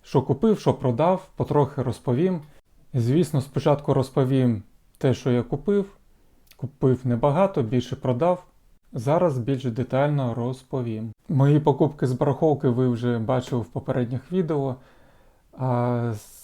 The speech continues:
серед оголошень купив я машинки, фотоапарат з годинником, готувальні. Ще на днях купив настінну тарілку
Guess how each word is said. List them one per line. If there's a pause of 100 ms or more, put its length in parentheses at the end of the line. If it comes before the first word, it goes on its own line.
(120)
серед
оголошень
купив
я (120)
машинки,
фотоапарат
з
годинником, (560)
готувальні. (800)
Ще
на
днях
купив
настінну
тарілку